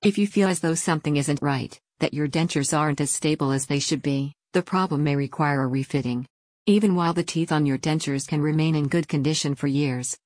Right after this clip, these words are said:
the base can wear down. It's a common problem that Minnick Digital Denture and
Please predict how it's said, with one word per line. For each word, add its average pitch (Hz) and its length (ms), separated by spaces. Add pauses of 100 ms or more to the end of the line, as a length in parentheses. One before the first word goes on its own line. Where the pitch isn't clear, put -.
the 156 100
base 151 280
can 156 200
wear 147 180
down. 131 460 (380)
It's 208 200
a 175 40
common 226 360
problem 156 480
that 131 140
Minnick 156 260
Digital 160 360
Denture 156 440
and 139 100